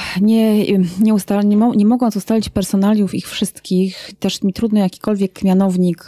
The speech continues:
znaleźć, mm, co do tych kobiet.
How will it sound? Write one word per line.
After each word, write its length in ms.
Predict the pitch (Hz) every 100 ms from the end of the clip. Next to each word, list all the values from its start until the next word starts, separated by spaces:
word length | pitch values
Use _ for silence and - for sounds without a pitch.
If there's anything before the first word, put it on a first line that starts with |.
| 175
znaleźć, 800 | 165 165 156 165 185 196 - - - - - - - -
mm, 1080 | 196 190 190 185 185 185 180 180 175 180 180
co 120 | -
do 100 | 185
tych 140 | 180 175
kobiet. 600 | 185 165 165 185 -